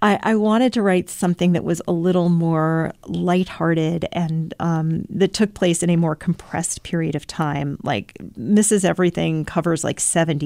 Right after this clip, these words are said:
years. And I, I was so, like, deep in the revisions and the research. And I just said to my husband, like, "My next book, it's gonna take place over a weekend." And Big Summer is about a, um, a plus-size Instagram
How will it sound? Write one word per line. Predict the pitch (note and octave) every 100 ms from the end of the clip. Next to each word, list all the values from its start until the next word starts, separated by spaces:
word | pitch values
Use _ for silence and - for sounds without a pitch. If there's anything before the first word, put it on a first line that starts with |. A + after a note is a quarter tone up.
| D3+
years. | D#3+ E3+ E3 D#3+ D#3
And | D3+
I, | - -
I | F3
was | D#3+ D#3+ - - - -
so, | - - G3+ G3 F#3 E3+
like, | E3 D#3 D#3+
deep | E3 F#3+ F3+
in | F3
the | E3
revisions | E3+ F3 F#3 F3 F3 E3
and | F3
the | E3
research. | D#3+ E3 - E3 -
And |
I | E3
just | F3+ -
said | E3+
to |
my | E3+ E3+
husband, | E3 E3 D#3+
like, | D3+
"My | E3+ G3
next | A3 -
book, | - F#3+
it's | F3+
gonna | - F3+
take | G3+ -
place | F#3 F#3+
over | F3 E3
a | D#3
weekend." | D#3 C4 - D#3+ D3 - - - - - - _
And | E3+ F3 F3 F3+ F3+ - - - - F#3
Big | F3+ B3
Summer | - A3+ A3 G#3 -
is | G3 G3 F#3 F3 - -
about | F3+ F#3 E3 D#3+ - -
a, | F#3 E3 E3 E3 - -
um, | F3 D#3 D#3 -
a | F#3
plus-size | - - G3 - G#3+ G#3 G3+
Instagram | - F3+ F3 - - F3 E3